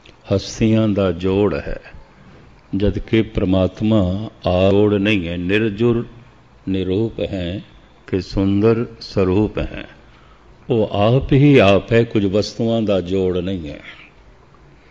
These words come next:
ਜੈਸੇ ਬਿਲਡਿੰਗ ਹੈ, ਇੱਟਾਂ ਨੇ,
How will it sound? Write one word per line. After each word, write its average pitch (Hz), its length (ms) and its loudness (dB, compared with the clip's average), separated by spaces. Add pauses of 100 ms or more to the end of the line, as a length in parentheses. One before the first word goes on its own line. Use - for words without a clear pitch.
(420)
ਜੈਸੇ 107 480 -2
ਬਿਲਡਿੰਗ 98 500 -2
ਹੈ, 90 240 -8 (560)
ਇੱਟਾਂ 110 460 0
ਨੇ, 87 240 -6